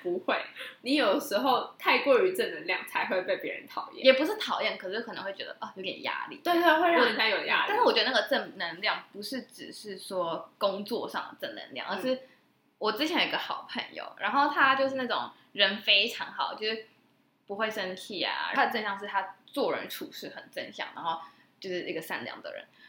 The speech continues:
Speaker 2: 然后就是我跟他很好，可是我没办法每天跟他出门。
Speaker 1: 哦。
Speaker 2: 因为，因为我会觉得，那我现在这样丢了一下垃圾，是不是这，这么不道德的事情？
Speaker 1: 嗯。
Speaker 2: 或者是我不能讲，我不，我不可以连一点点说，哎，我觉得昨天那个人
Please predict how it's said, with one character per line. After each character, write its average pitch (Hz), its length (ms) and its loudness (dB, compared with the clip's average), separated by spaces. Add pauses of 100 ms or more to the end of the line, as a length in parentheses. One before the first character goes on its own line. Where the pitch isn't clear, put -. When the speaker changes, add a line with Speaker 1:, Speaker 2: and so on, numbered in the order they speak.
(300)
Speaker 2:
然 277 100 0
后 339 240 6
就 339 60 0
是 339 80 -2
我 285 100 4
跟 - 40 0
他 214 160 6
很 185 200 -4
好， 185 140 -4
可 185 100 -10
是 240 80 -6
我 233 60 -2
没 175 120 -2
办 180 200 0
法 - 100 -4
每 - 140 -10
天 151 220 -16
跟 131 120 -12
他 151 140 -8
出 - 340 -18
门。 - 80 -18 (380)
Speaker 1:
哦。 175 320 0
Speaker 2:
因 349 100 6
为， 453 40 6 (320)
因 415 80 2
为 508 80 4
我 359 80 4
会 440 100 0
觉 349 100 0
得， 320 140 4 (420)
那 339 80 2
我 226 80 4
现 262 80 0
在 277 80 6
这 277 60 2
样 262 320 0
丢 247 160 2
了 208 100 6
一 - 40 4
下 214 160 2
垃 196 200 0
圾， - 80 -10 (400)
是 - 120 -4
不 311 120 6
是 302 100 4
这， 294 200 0 (100)
这 - 80 -2
么 214 180 4
不 202 80 -2
道 196 280 8
德 170 220 0
的 - 20 0
事 226 180 -2
情？ - 260 -8
Speaker 1:
嗯。 254 40 -12
Speaker 2:
或 349 140 6
者 - 80 6
是 339 60 8
我 - 100 6
不 285 80 8
能 240 100 6
讲， - 220 0
我 - 60 -8
不， 339 100 -6 (160)
我 233 80 4
不 311 120 -4
可 302 140 0
以 - 140 -2 (100)
连 - 180 -2
一 370 100 -4
点 220 220 0
点 196 220 -2
说， 226 140 -12
哎， 226 200 -4
我 180 100 -6
觉 185 140 -6
得 185 80 -4
昨 196 120 -6
天 202 80 -4
那 220 80 -8
个 - 60 -14
人 110 120 -10